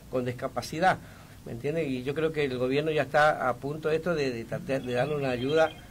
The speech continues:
a toda la gente. Y la gente está muy acobardada porque no sabe ni siquiera ir a preguntar. ¿Por qué? Porque lo, lo pueden tratar mal. ¿Entiendes? Semejantes los problemas que uno tiene, como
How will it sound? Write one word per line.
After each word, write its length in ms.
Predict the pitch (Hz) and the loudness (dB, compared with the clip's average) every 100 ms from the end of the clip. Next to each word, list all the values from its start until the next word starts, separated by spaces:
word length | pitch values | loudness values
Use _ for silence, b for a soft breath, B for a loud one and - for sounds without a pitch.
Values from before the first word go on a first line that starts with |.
| B B | B B
a 120 | - | -10
toda 180 | - 151 | -2 2
la 100 | 160 | 2
gente. 280 | - 127 117 | 2 -4 -2
Y 40 | 127 | -2
la 100 | 123 | 2
gente 320 | 196 202 208 | 4 4 2
está 180 | 202 170 | 2 4
muy 360 | 175 190 175 B B - | 4 4 2 B B -2
acobardada 920 | 139 143 151 147 170 185 185 180 170 | 0 4 6 6 8 10 10 8 6
porque 180 | 160 147 | -2 -2
no 80 | |
sabe 240 | 131 170 175 | 2 2 2
ni 60 | |
siquiera 340 | - - 170 175 | 0 -6 0 2
ir 120 | 170 | 4
a 80 | 156 | 2
preguntar. 640 | 151 139 139 135 165 185 175 - | 0 -4 -4 4 4 4 0 -10
¿Por 140 | 123 | -8
qué? 140 | 139 180 | -6 -6
Porque 180 | 170 151 | -4 -4
lo, 140 | 139 | -4
lo 120 | 127 | -4
pueden 220 | 123 143 | -2 -2
tratar 280 | 135 123 123 | -2 -2 0
mal. 300 | 135 160 170 B B B B - - | 4 4 4 B B B B -20 -14
¿Entiendes? 280 | 135 135 135 - | -8 -6 -6 -2
Semejantes 560 | 143 131 135 175 175 170 | 0 2 4 4 4 0
los 100 | 165 | 0
problemas 320 | 160 180 170 | 0 0 0
que 80 | 185 | 0
uno 160 | 180 | 0
tiene, 340 | 175 185 131 123 | 0 -2 0 -2
como 460 | 123 120 113 101 | -4 -4 -4 -6